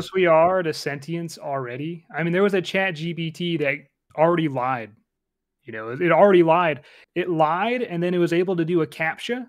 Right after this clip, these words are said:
by hiring someone off Fiverr. And it said,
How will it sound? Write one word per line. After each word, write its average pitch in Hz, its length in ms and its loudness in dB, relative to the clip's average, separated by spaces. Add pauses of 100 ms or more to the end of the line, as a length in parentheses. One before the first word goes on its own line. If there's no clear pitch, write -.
(120)
by 151 140 -2
hiring 196 420 -4
someone 190 240 -6
off 165 220 -4
Fiverr. 147 440 -4
And 135 120 -8
it 156 100 -8
said, 151 340 -6